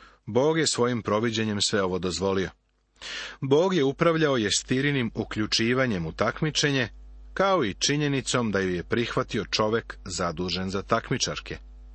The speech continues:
Igaj, ženski čuvar, je mislio da Jestira izgleda kao pobednica, pa ju je isticao. Bio je to korak napred u Božijem programu. To nije bila slučajnost.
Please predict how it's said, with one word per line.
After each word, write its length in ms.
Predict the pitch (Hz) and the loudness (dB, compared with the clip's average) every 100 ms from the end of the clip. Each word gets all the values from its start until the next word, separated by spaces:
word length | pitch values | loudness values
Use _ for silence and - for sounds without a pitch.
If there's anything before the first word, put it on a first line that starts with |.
| - - - - - - - | -20 -20 -20 -18 -20 -18 -6
Igaj, 480 | 104 104 123 135 131 - - - | -4 0 2 2 0 -6 -20 -8
ženski 460 | 95 110 107 - 87 | -2 0 -2 -4 -4
čuvar, 440 | - 131 156 143 | 0 2 2 2
je 120 | 107 | 2
mislio 460 | 95 156 - 170 151 | 0 0 0 0 2
da 80 | 123 | 0
Jestira 600 | 107 101 - 139 160 151 - - - - | 0 -2 -2 0 2 0 -8 -20 -20 -8
izgleda 500 | 107 107 107 113 107 | -2 -2 0 2 0
kao 240 | - 98 90 | 0 -2 0
pobednica, 600 | 117 120 104 82 - 87 - - - - - | 0 0 0 -4 -4 -6 -10 -16 -14 -12 0
pa 120 | 107 | 0
ju 120 | 110 | 2
je 160 | 104 98 | 0 -2
isticao. 600 | 120 123 - 175 - - - - - - - - - - - - - - | -2 -2 -4 -8 -8 -10 -14 -20 -20 -20 -20 -20 -20 -20 -20 -20 -20 -10
Bio 300 | 98 120 143 | -4 0 2
je 100 | 117 | 2
to 380 | - 127 139 135 - - - | 2 0 2 -2 -10 -18 -2
korak 540 | 123 123 117 - - - | 0 2 0 -4 -12 -8
napred 540 | 98 117 - 143 101 | -2 -2 2 0 2
u 80 | 85 | -2
Božijem 480 | 80 90 82 90 82 | -2 -2 -2 -4 -4
programu. 440 | - 87 82 85 - - - - - - - - - - - - | -4 -2 -2 -6 -8 -18 -20 -20 -20 -20 -18 -16 -16 -16 -16 -2
To 180 | 180 180 | 2 4
nije 240 | 180 170 | 4 2
bila 260 | 113 101 95 | 2 0 0
slučajnost. 840 | - 90 - 95 87 76 - - | -2 -2 0 0 0 -4 -6 -8